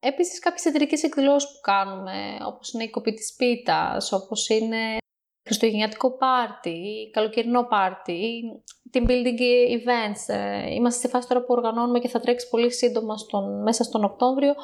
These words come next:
ένα πολύ μεγάλο team building event, ε, στο Λουτράκι, με τη συμμετοχή όλων των εργαζομένων. Επίσης, το κομμάτι του, της ένταξης των εργαζομένων, το onboarding, το πώς καλωσορίζουμε τα νέα μέλη, κάνουμε κάποιες μικρές, έτσι, ημέρες υποδοχής,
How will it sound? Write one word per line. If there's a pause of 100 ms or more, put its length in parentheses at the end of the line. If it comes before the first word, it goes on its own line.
(240)
ένα
πολύ
μεγάλο
team
building (140)
event,
ε,
στο
Λουτράκι,
με
τη
συμμετοχή
όλων
των
εργαζομένων. (140)
Επίσης,
το
κομμάτι
του,
της
ένταξης
των
εργαζομένων,
το
onboarding,
το
πώς
καλωσορίζουμε
τα
νέα
μέλη, (280)
κάνουμε
κάποιες
μικρές,
έτσι,
ημέρες
υποδοχής,